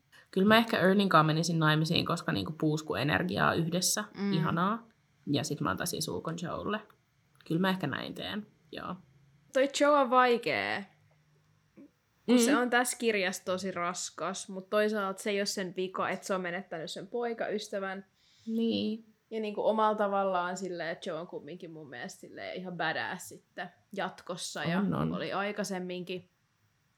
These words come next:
Speaker 2: Niin sit sitä on tässä, kun mä olin siis heittämässä sille heipat vaan tän kirjan perusteella, mut sit mä rupesin miettimään, että kun se ei kumminkaan oo sen vika,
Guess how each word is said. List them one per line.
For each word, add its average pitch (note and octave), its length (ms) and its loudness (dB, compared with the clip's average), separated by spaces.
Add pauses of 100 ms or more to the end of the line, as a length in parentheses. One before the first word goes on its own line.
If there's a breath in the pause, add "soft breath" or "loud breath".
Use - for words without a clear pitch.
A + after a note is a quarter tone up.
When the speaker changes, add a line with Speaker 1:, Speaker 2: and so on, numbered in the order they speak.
(880 soft breath)
Speaker 2:
Niin G3 140 -2
sit F#3+ 300 -2
sitä G3 200 0
on F#3+ 140 -2
tässä, G3 300 -4
kun F#3 140 -10
mä G3+ 80 -8
olin G3+ 120 -4
siis F#3+ 220 -2
heittämässä F#3+ 480 -4
sille F#3+ 240 -2
heipat F#3 400 -4
vaan F#3+ 160 -6
tän F#3 220 -6
kirjan F#3+ 300 -8
perusteella, G3 540 -8
mut F#3+ 140 -12
sit G3+ 140 -18
mä G3 60 -12
rupesin F#3+ 320 -10
miettimään, - 480 -16
että - 140 -18 (1400)
kun G3+ 100 -14
se F#3+ 100 -6
ei F3 80 -8
kumminkaan E3+ 720 -12 (560)
oo F3+ 140 -12
sen F#3 260 -14
vika, - 320 -16